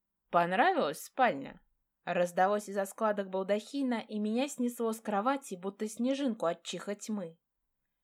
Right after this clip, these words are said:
"Стучаться не пробовал?" Пробормотала обиженно, ударившись по пути лбом об один из деревянных столбов. "Это мой дом". "Но комната эта теперь моя.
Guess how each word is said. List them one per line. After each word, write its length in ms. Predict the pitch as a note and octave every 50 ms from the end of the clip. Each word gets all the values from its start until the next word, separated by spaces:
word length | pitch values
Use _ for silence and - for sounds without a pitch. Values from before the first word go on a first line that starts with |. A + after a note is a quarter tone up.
| _ _ _
"Стучаться 680 | - - _ - C#4+ C4+ - - C4+ F#3 - - - F3+
не 100 | F#3+ G3+
пробовал?" 680 | - - C#4 E4+ D#4 B3 G#3+ F#3 E3 E3+ E3+ E3+ _ _ _ _ _ _ _
Пробормотала 760 | - F3+ F3+ F3 F#3 G3+ A3 A3 A3 A3 A#3+ G#3+ G#3 G#3+ G#3+
обиженно, 540 | A3+ A3+ A#3+ D4 D#4+ D4+ C4 C4+ C4 B3+ A#3
ударившись 680 | G#3 A3+ F#3+ G3+ G3 F#3+ G3 F#3 F#3 - G3 F3+ - -
по 100 | F#3+ F3+
пути 340 | - F#3+ F#3 F3+ - F#3
лбом 460 | F3 F3 E3+ E3 E3 F3+ A#3+ D4+ D4+ - -
об 180 | - G#3+ G3+
один 260 | A3 A#3+ A#3+ E4+ F4+ E4+
из 120 | C4+ A#3+
деревянных 500 | - G#3+ F3+ E3+ E3+ E3+ D#3+ E3 E3 -
столбов. 500 | - - F3+ E3+ E3+ E3 D#3 D#3+ C3 - - - _ _ _ _ _ _ _ _ _ _ _ _ _ _ _ _ _ _ _ _ _ _ _ _ _ _
"Это 400 | - E3+ E3 E3+ E3 - F3+ E3+
мой 280 | E3+ F3 F3+ F#3+ F3+ D3+
дом". 380 | C3 - C#3+ C3 C3+ - - _ _ _ _ _ _ _ _ _ _ _
"Но 260 | - F#3 F#3+ G3 G3 G3
комната 560 | - - - C#4 C#4 C4 A#3 F#3+ E3+ - F3
эта 200 | F3 F3+ F#3+ F#3
теперь 400 | - - G#3+ - A3+ A3 G#3+ A3+
моя. 440 | A#3 B3 C4 C4 A3 F#3 D#3 -